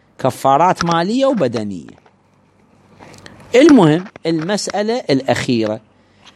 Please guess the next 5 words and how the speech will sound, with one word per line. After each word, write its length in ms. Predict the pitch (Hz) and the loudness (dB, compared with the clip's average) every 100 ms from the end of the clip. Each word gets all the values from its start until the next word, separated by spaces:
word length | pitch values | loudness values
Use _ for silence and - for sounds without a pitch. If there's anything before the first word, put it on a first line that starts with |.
| - - | -20 -6
مسألة 640 | 120 143 - 156 165 202 - _ _ _ | 0 0 0 0 0 -2 -6 _ _ _
سبعمية 800 | - 131 127 110 135 170 139 110 | -4 -2 0 -2 -2 -2 -2 -2
وأربعة 560 | 101 127 160 208 202 | -2 -2 -2 0 -2
وثمانين، 580 | 226 - 117 98 95 101 - _ _ _ _ _ _ _ _ _ _ _ | -2 -4 -8 -10 -12 -16 -20 _ _ _ _ _ _ _ _ _ _ _
قال: 420 | 170 202 233 285 | 2 4 4 0